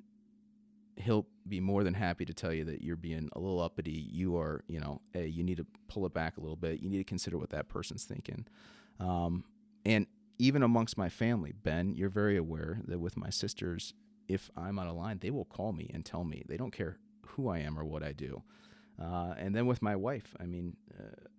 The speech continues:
hopefully she knows this, but it's an open invitation to be, "Hey, like, you're out of line.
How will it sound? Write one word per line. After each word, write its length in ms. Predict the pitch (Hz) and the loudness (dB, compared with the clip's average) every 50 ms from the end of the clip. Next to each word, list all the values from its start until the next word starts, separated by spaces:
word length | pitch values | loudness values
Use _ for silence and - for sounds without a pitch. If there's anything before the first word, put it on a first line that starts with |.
| _ _ _ _ _ _ _ _ - _ _ _ _ _ _ - _ _ _ _ _ _ _ _ _ _ _ - | _ _ _ _ _ _ _ _ -20 _ _ _ _ _ _ -20 _ _ _ _ _ _ _ _ _ _ _ -16
hopefully 520 | - - - 147 139 - - 104 87 76 69 | -6 0 0 0 0 0 -4 -4 -2 -2 -4
she 160 | - - 82 | -4 -4 -4
knows 240 | 78 78 78 85 - | -2 -2 -2 -2 -2
this, 160 | 104 101 - | -2 -4 -4
but 160 | - - 104 | -4 -4 -4
it's 120 | 101 - - | -4 -2 -4
an 100 | - - | -4 -2
open 320 | 78 101 117 - 120 98 | 0 -2 0 0 -2 -2
invitation 580 | 95 98 95 92 - - 98 104 - - - 98 | -2 -2 -4 -4 -4 -4 -4 -4 -4 -6 -6 -8
to 60 | 87 | -8
be, 260 | 90 87 82 82 - - _ _ _ - - - | -6 -8 -8 -8 -8 -10 _ _ _ -20 -20 -14
"Hey, 360 | - - 117 139 117 - - 107 - - | -10 -6 -6 -6 -6 -8 -10 -14 -18 -16
like, 100 | - 90 - | -16 -14 -12
you're 200 | - - 104 117 | -8 -4 -2 0
out 100 | 123 120 | 0 0
of 80 | 101 95 | -2 -2
line. 360 | 92 90 95 80 78 - | -4 -4 -6 -6 -8 -10